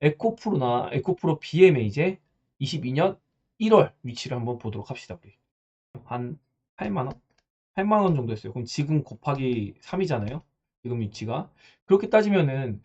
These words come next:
에코프로의 시총이 한 팔 조 정도였는데, 지금 <laughs> 이십육 조예요. 그러면 여기서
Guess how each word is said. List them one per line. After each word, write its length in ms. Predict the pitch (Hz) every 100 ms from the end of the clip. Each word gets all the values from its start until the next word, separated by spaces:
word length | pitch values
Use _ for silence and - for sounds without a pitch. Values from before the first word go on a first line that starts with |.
| _ _
에코프로의 560 | 143 147 - - 180 156
시총이 680 | - - 180 180 165 107 - _ _ _ _
한 680 | 139 139 135 135 131 131 127
팔 260 | - 196 196
조 140 | - 190
정도였는데, 840 | 180 139 120 107 104 135 113 101 _ _
지금 240 | - 135
<laughs> 160 | 123 -
이십육 420 | 135 127 147 104
조예요. 340 | - 117 95 104 _ _ _ _
그러면 300 | 147 143 135
여기서 580 | 117 135 127 113 110 107